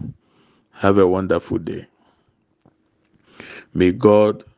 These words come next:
give us testimonies after these prayer points.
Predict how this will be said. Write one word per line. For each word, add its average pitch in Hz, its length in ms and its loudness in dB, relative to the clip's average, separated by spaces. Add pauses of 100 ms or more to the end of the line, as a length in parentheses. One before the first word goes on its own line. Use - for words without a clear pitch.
(1120)
give 101 240 2
us 92 180 0
testimonies 85 960 -8
after - 280 -12
these - 220 -6
prayer - 300 -4
points. - 520 -14